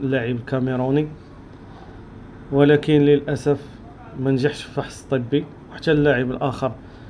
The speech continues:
اللي كنا معولين عليه أنه يقدر يسيني في حالة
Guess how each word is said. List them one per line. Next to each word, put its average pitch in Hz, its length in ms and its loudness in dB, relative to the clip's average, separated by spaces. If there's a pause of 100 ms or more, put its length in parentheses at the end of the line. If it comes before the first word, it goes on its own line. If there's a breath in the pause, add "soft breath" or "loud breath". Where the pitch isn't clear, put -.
(220 loud breath)
اللي 135 100 2
كنا 147 280 4
معولين 135 480 4
عليه 123 380 -4
أنه 131 500 -2
يقدر 131 380 -2
يسيني 127 420 -2 (320)
في - 100 -14
حالة 139 260 4